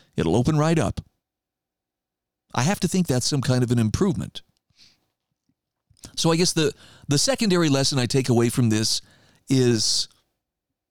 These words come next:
maybe I should be taking a little bit more time each day to notice and appreciate the things that make my life easier. By the way, his comment about, uh, plastic shampoo bottles, that's, that's really solid advice.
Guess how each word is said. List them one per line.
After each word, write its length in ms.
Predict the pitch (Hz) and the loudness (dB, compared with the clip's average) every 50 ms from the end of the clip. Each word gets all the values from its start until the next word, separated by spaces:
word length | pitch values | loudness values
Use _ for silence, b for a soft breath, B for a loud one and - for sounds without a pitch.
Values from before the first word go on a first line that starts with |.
| _ - | _ -2
maybe 280 | - 147 233 247 233 202 | -2 0 2 2 2 2
I 60 | 180 | 2
should 200 | 175 - 151 120 | 0 0 -2 0
be 100 | 113 117 | 0 -2
taking 380 | - - 135 123 - 151 139 | 0 0 -2 0 0 0 0
a 40 | 101 | 0
little 400 | 80 76 78 120 175 214 220 226 | 0 -2 -2 0 0 2 2 2
bit 160 | 190 175 185 | 2 2 2
more 220 | 135 143 139 135 131 | 2 2 2 2 0
time 380 | - - 120 113 117 117 117 - | 0 0 0 2 2 0 0 -2
each 300 | - 107 131 165 - - | -2 -2 -2 -2 -2 -4
day 280 | - 101 87 85 98 123 - _ _ _ _ _ _ _ _ _ _ _ _ _ _ _ _ _ _ _ _ _ _ _ _ _ - | -2 -2 -2 -2 -2 -4 -4 _ _ _ _ _ _ _ _ _ _ _ _ _ _ _ _ _ _ _ _ _ _ _ _ _ -2
to 120 | - 135 | 0 2
notice 520 | 117 113 123 156 196 233 233 214 - - - - | 4 4 4 4 2 2 0 0 -2 -4 -4 -4
and 480 | - 143 139 135 131 135 135 131 127 - - | -4 -2 0 0 0 0 0 -2 -2 -4 -4
appreciate 880 | - 131 - - - 240 226 - - - - - - - - - - - _ _ _ _ _ _ _ _ _ _ _ _ _ _ _ | -6 -4 -2 -2 0 0 0 0 -2 -2 -4 -4 -6 -8 -10 -12 -14 -14 _ _ _ _ _ _ _ _ _ _ _ _ _ _ _
the 100 | - 110 | -6 -6
things 280 | 107 - 143 170 185 165 | -4 -2 0 0 0 0
that 120 | 175 160 | -2 -2
make 180 | 135 131 131 - | -2 -2 -2 0
my 120 | 139 127 | -2 0
life 280 | 120 117 120 120 113 - | 0 2 0 0 0 0
easier. 340 | 127 160 170 - 104 85 85 B B B B B | 0 0 -2 -2 -4 -4 -6 B B B B B
By 120 | B 143 175 | B 0 2
the 80 | 160 | 2
way, 120 | 151 165 151 | 2 2 2
his 140 | 131 151 - | 2 0 0
comment 380 | - - 175 165 160 156 151 | -2 -2 0 0 2 2 0
about, 300 | 123 101 120 120 120 - B B B B B B B | 0 0 -2 -2 -2 -4 B B B B B B B
uh, 140 | - 90 | -4 -2
plastic 480 | - - - 131 147 156 - - 160 - | -2 -2 -2 -2 -2 -2 -4 -4 -4 -4
shampoo 460 | - - 143 139 135 127 - 139 147 | -2 0 0 0 0 0 0 0 0
bottles, 540 | 135 127 123 127 135 147 160 170 - - - _ _ _ _ _ _ _ _ _ _ _ _ _ _ - | 2 0 0 0 2 2 0 0 -2 -4 -8 _ _ _ _ _ _ _ _ _ _ _ _ _ _ -6
that's, 320 | 98 104 117 - - - - 120 | -4 -4 -2 0 -2 -2 -2 -2
that's 320 | 98 117 110 104 - - | -2 -2 -2 -2 -2 -2
really 220 | 110 110 110 120 117 | 0 2 2 2 2
solid 380 | - - 123 117 117 123 120 | 2 2 0 2 2 2 2
advice. 560 | 120 113 110 107 123 143 117 85 - - - | 2 0 0 0 0 0 0 -2 -2 -4 -4